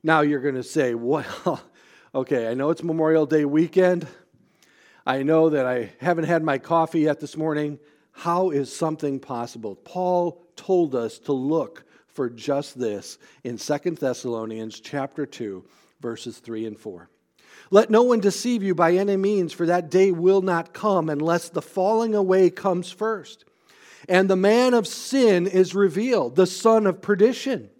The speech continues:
who opposes and exalts himself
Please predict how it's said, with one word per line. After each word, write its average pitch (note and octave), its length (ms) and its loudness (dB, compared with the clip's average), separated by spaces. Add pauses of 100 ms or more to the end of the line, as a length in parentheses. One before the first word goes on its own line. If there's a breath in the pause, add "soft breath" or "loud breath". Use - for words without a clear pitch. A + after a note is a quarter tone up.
(480 soft breath)
who A3+ 220 8
opposes A3+ 720 4
and F#3+ 120 4
exalts G3 600 2
himself E3+ 640 2